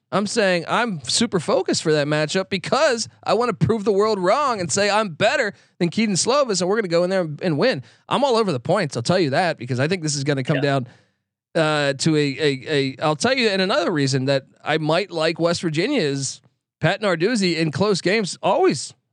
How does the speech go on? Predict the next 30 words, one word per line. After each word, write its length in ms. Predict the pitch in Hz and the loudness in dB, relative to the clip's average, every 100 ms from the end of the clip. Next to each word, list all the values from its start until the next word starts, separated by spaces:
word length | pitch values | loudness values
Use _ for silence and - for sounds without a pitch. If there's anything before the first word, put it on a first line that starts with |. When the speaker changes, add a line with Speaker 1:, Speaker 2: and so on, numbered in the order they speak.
| _ - | _ -2
Speaker 1:
always 320 | 196 403 349 | 0 2 2
a 60 | 208 | 2
wild 380 | 190 247 247 | 2 2 0
card 260 | 185 165 151 | 0 0 0
on 80 | 151 | -4
the 60 | 139 | -2
coaching 400 | 214 254 175 127 | -2 -2 -4 -6
front. 320 | 127 90 - | -8 -8 0
I 80 | 175 | 0
remember 340 | 208 226 262 | 2 0 2
that 180 | 202 147 | 0 0
Penn 200 | 226 240 | 0 0
State 340 | - 175 254 180 | -2 -2 -2 0
game 300 | 135 123 117 _ _ _ _ | -2 -2 -6 _ _ _ _
in, 280 | 170 226 208 | 0 0 -2
in 180 | 185 214 | -2 0
Happy 340 | 208 226 175 | 2 0 -2
Valley. 520 | 147 165 214 143 123 - _ _ _ _ - | 0 0 0 -2 -6 -8 _ _ _ _ -4
They're 200 | 147 170 | 0 0
down, 540 | 151 170 202 240 240 226 | 0 0 2 2 0 0
uh, 500 | 196 185 180 156 - - | 2 2 2 0 -4 -6
seven 560 | - - 196 214 214 | -2 0 2 0 -2
points 420 | 156 208 220 180 165 | -2 0 0 -2 -2
with 160 | 147 | -4
two 220 | - 226 | -2 0
minutes 380 | 214 214 220 - | 2 2 0 0
left. 180 | 147 131 | -2 0
He's 140 | 170 | 0
at 140 | 185 180 | 0 -2
the 140 | 135 | -8